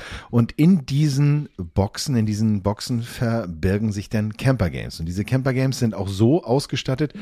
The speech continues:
dass sich da jemand die Mühe gemacht hat, die, und so sieht's aus, von Hand mit Filz auszukleben, damit nichts klötert.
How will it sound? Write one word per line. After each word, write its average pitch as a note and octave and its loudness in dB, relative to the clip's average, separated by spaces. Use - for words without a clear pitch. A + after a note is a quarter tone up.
dass G#2 -6
sich A#2 -6
da A#2 -2
jemand A2 0
die G2+ -2
Mühe G#2 4
gemacht A#2+ -2
hat, A2+ -4
die, A2+ -4
und G2+ -6
so F#2+ -6
sieht's F2 -8
aus, E2+ -4
von E2+ -4
Hand D3 0
mit F#2 -6
Filz - -2
auszukleben, D#2 -8
damit F#2 -4
nichts - -6
klötert. F2+ -8